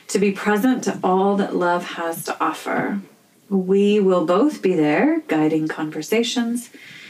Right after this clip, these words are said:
teaching movement, and supporting couples to both settle in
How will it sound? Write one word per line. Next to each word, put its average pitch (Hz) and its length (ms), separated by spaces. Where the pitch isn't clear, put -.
teaching 285 500
movement, 196 920
and 185 360
supporting 214 600
couples 185 760
to - 100
both 185 280
settle 220 500
in 262 500